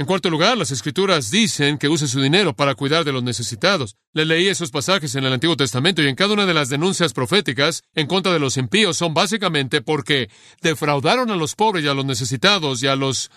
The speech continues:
huérfanos y a las viudas. Y ellos retuvieron de aquellos en necesidad. Y Juan dice en primera Juan tres que si usted cierra su compasión a ese tipo de persona, entonces dígame usted cómo es que el amor de Dios mora en usted.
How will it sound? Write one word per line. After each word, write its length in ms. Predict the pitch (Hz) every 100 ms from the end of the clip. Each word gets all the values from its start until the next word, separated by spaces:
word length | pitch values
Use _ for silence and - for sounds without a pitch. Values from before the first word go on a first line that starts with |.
| _
huérfanos 500 | 117 175 233 165 139
y 40 | 139
a 40 |
las 140 | 135 123
viudas. 460 | 214 214 127 - _ _ 139
Y 100 | 190
ellos 420 | 220 220 - - -
retuvieron 840 | 175 180 165 165 240 262 185 165
de 60 | 156
aquellos 520 | 151 202 220 196 -
en 100 | 160
necesidad. 440 | 131 127 139 226
Y 60 | 190
Juan 180 | 185 190
dice 200 | 190 165
en 40 |
primera 260 | 147 160 170
Juan 220 | 165 151
tres 300 | 170 220 -
que 100 | 160
si 120 | 120
usted 380 | 131 185 190 156 - - -
cierra 420 | - 180 240 220
su 140 | 185
compasión 480 | 160 139 143 175 185
a 40 | 185
ese 160 | 170
tipo 280 | 180 170 170
de 80 | 131
persona, 400 | 139 120 190 170
entonces 420 | 131 170 151 113
dígame 340 | 156 175 151
usted 380 | 123 - 165 165 - - _
cómo 220 | 208 202
es 100 | 143
que 100 | 175
el 60 | 139
amor 320 | 120 160 180
de 120 | 147
Dios 200 | 151 147
mora 200 | 131 139
en 80 | 131
usted. 400 | 110 165 160